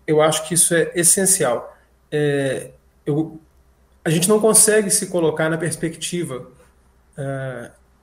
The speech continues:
que o Mulim tem e nem no, na posição que ele representa. Então, essa, essa, essa representação, de novo, retomando o tema da representação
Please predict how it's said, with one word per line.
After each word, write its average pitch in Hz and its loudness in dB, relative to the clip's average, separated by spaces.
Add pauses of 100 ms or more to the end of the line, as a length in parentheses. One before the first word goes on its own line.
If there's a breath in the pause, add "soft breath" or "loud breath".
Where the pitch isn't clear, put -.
(160)
que - -2
o 165 4
Mulim 143 0
tem 208 0
e 185 0
nem 180 2
no, 208 2
na 185 0
posição 190 0 (320)
que 180 -2
ele 175 0
representa. 160 -2
Então, 139 -8
essa, 208 0
essa, 190 0
essa 160 0
representação, 175 0
de 160 -2
novo, 170 2
retomando 156 -2
o - -6
tema 156 -4
da 143 -4
representação 147 -4